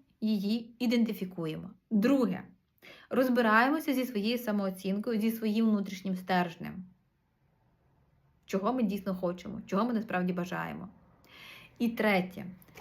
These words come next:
беремо один інструмент і починаємо працювати. Якщо ви не маєте його, будь ласка, приходьте на навчання три тижні, і ви отримуєте мега крутезну, сучасну, прогресивну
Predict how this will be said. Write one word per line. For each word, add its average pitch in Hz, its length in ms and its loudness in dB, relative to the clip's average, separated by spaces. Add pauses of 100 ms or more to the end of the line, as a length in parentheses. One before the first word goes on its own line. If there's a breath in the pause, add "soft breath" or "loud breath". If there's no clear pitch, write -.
беремо 262 600 4
один 220 520 2
інструмент 175 760 -6 (300)
і 262 80 -4
починаємо 190 840 -4
працювати. 165 720 -10 (360 loud breath)
Якщо 277 280 4
ви 311 100 4
не 285 120 6
маєте 302 460 4
його, 330 200 -2
будь 254 220 0
ласка, 254 280 2
приходьте 220 460 -2
на 220 100 4
навчання 247 680 0 (180)
три 254 200 2
тижні, 285 500 0
і - 140 -4
ви 190 120 2
отримуєте 190 840 0
мега 202 560 2
крутезну, 190 540 0
сучасну, 185 520 0
прогресивну 185 600 0